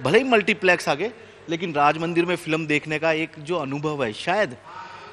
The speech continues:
वो अनुभव को राजस्थान में तो कम से कम कोई नहीं चूकना चाहता। और जो भी जयपुर आता है, कम से कम इस सिनेमा घर में आके एक बार जरूर इस खूबसूरत, अ, सिनेमा घर में आके फिल्म देखता है। मैं सर से बात करता हूँ। सर, आप कितने खुश हैं एक बार फिर से, अ,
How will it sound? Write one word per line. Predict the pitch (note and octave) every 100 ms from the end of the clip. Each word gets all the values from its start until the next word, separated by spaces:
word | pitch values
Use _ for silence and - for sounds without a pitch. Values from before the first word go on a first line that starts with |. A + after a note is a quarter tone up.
| - F3
वो | A3+
अनुभव | F#3+ F#3+ F#3 F#3
को | F#3+
राजस्थान | F#3+ D#3 D#3+ F3+ A3 A#3
में | A#3+
तो | A#3+
कम | A3 G#3
से | G3+
कम | G3+
कोई | F#3+ F#3
नहीं | F#3
चूकना | - F3 D#3 E3
चाहता। | D#3+ D#3 F3
और | E3
जो | D3
भी | G3 G#3
जयपुर | D#3+ D3+ F3+ D#3
आता | D#3
है, | D#3+
कम | D#3
से | D#3
कम | E3+ E3
इस | D3+
सिनेमा | D#3 D3 C#3
घर | C3+
में | D3
आके | C#3 D3+ D3
एक | C#3+
बार | D3 D3 - - - -
जरूर | C3+ G3 C4
इस | A3+ - - - - - - _ -
खूबसूरत, | F#3 D#3+ F#3 F3
अ, | - D#3 C3+ B2+ G#2+ G#2+ -
सिनेमा | - D3 D3
घर | C3 C#3
में | C3+
आके | C3
फिल्म | D3 C3 B2+
देखता | A2+ G#2+ A#2+
है। | G#2+ - - - - -
मैं | A3+
सर | - A3+
से | C4
बात | G3 F3+
करता | E3+
हूँ। | E3
सर, | A#3+ C#4 - - - - -
आप | E3+ -
कितने | B3 A#3+ C4
खुश | - G#3+
हैं | B3
एक | G#3 F#3+
बार | A3+
फिर | - C4
से, | F#3+ B3 C#3+ G#2+ - - - D3 F#3+ B3 -
अ, | D#3 D#3